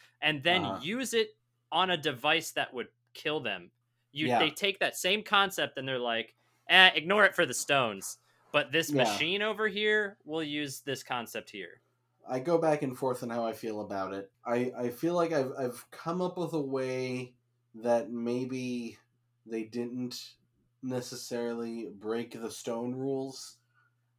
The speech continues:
Speaker 2: If Ultron used the stones to give himself a permanent power-up, and his powers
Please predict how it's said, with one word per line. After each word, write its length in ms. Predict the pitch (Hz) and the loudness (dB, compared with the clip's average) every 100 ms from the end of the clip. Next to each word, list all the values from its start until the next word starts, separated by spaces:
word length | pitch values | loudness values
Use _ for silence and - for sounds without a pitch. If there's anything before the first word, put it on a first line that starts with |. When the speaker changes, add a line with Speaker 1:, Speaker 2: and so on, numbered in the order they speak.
| _ | _
Speaker 2:
If 560 | 123 113 196 - - - _ _ _ _ _ | -2 -2 -2 -14 -18 -20 _ _ _ _ _
Ultron 800 | 131 139 - 151 135 127 123 107 | 0 0 2 2 4 4 2 -4
used 460 | 107 131 175 160 - | -4 0 0 -2 -4
the 100 | 139 | -6
stones 800 | - - 123 117 110 107 107 - _ _ _ _ - | -4 -4 -2 -2 -2 -6 -8 -12 _ _ _ _ -16
to 120 | 120 | -10
give 240 | 120 135 | 0 0
himself 480 | 127 127 120 131 123 | 0 -6 -2 -4 -4
a 80 | 107 | -6
permanent 560 | - 143 147 151 143 - | -6 0 2 2 0 -2
power-up, 680 | 151 147 131 107 101 98 - _ _ _ _ | 2 4 2 0 -6 -8 -16 _ _ _ _
and 140 | 113 | -8
his 180 | 101 107 | -6 -8
powers 1000 | - - 151 170 147 120 113 107 - - | -10 0 6 6 6 4 0 -4 -6 -8